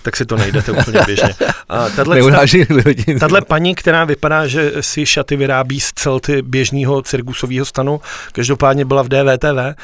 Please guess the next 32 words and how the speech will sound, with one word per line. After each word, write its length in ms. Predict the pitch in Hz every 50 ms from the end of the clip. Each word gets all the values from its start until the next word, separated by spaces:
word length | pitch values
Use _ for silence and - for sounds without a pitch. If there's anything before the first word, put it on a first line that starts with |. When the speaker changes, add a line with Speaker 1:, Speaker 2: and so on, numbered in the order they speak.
| - - - - - -
Speaker 1:
a 340 | - 120 117 117 110 107 110 -
tam 140 | - 135 120
to 140 | 107 135 120
obhajovala, 680 | 117 120 120 131 131 123 127 127 123 123 120 - - -
eh, 40 | 120 120 120 113 113 117
nejdřív 380 | 117 123 120 117 - - 123 -
tím, 180 | - 123 123 117
že 100 | - -
to 100 | - 123
uteklo 500 | 120 117 120 113 - - 131 131 143 - - - - - - - -
a 160 | - 123 120
že 120 | 110 120
to 60 | 120 123
byl 120 | 123 127
jen 100 | 127 123
takový 260 | 113 113 - 131 131
nástřel, 480 | 120 101 92 90 - - - - 131 127
který 200 | - 131 120 120
si 120 | - -
udělali, 420 | 123 113 107 110 110 110 107 110 101 - - - - - - -
a 80 | 110 107
potom, 300 | - 123 110 - 117 113
co 140 | - - 120
na 60 | 110
ní, 320 | 107 110 110 110 113 113
eh, 40 | 110 110 107 104 104 104 110 -
naprosto 480 | - 113 110 - - 104 101 - - 120
nepřekonatelný 680 | 120 110 - - 127 - 120 120 107 - 120 113 120 120
Martin 360 | 123 113 104 - - 127 120
Veselovský 500 | 107 101 - - 113 107 - - - 104
trošku 320 | - - 104 98 - -
šlápnul, 540 | - - - 120 101 - - - 117 113 113